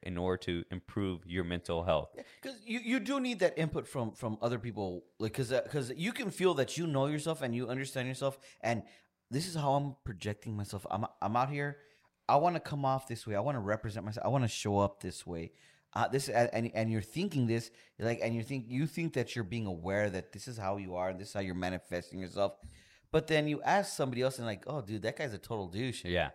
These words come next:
Speaker 2: It's like, "I didn't think I was a, being a douche."
Speaker 1: Yeah.
Speaker 2: It's like, "Yeah, you,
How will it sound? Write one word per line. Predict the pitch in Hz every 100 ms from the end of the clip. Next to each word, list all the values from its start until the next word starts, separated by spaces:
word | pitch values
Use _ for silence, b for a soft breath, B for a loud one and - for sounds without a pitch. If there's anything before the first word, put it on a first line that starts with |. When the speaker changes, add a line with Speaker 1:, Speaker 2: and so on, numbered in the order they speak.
| -
Speaker 2:
It's | 117
like, | 135 - _ -
"I | 123
didn't | 202 262
think | 165 131
I |
was | 110 104
a, |
being | 87 104 92
a |
douche." | 85 110 117 131 -
Speaker 1:
Yeah. | 85
Speaker 2:
It's | 69
like, | 196 196
"Yeah, | 226
you, | 160 147